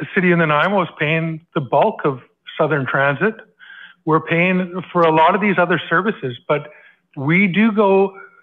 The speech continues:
you know, our citizens do go out and use the parks, the regional parks, and increase those demands. But we,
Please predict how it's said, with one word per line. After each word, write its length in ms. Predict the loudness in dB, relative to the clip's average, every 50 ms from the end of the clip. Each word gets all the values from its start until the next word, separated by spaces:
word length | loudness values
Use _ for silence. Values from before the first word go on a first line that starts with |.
| -8
you 100 | -4 0
know, 120 | 2 2 2
our 180 | 2 2 0 -2 -4
citizens 380 | -2 -2 -2 -4 -4 -8 -8 -8 _ -8
do 180 | -6 -4 -4 0
go 240 | 0 2 2 4 2
out 240 | 2 0 -2 -4
and 100 | -6 -2
use 240 | 0 0 0 0 0 -4
the 80 | -8 -6
parks, 380 | 0 0 0 0 0 -4 -8 -10 -6
the 80 | -2
regional 340 | 0 0 2 2 2 0 -2
parks, 400 | 0 0 0 0 0 -4 -10 -14 -18 -18 _ -20 -20 -20 -20 -20 _ _ _ -4
and 120 | -2 0
increase 360 | 0 0 0 0 2 2 0 0 0
those 220 | 0 0 0 -2
demands. 440 | -4 -2 0 0 0 0 0 -2 -4 -4 -4
But 100 | -4 -2
we, 340 | 0 0 -2 -2 -4 -6